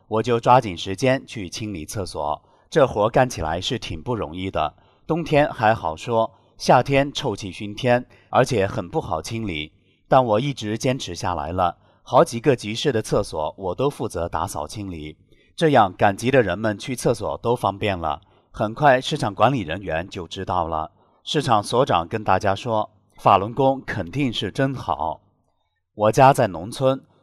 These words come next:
村里有的路段不好走，下雨存水，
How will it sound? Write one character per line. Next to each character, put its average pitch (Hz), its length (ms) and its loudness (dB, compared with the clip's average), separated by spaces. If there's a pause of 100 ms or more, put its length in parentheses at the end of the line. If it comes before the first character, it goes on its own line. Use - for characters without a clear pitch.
村 160 220 0
里 123 160 2
有 90 160 -2
的 101 120 -2
路 139 140 -2
段 127 240 2
不 101 120 -8
好 95 240 0
走， 76 420 -6
下 113 300 0
雨 73 180 -16
存 95 240 -12
水， 78 380 -8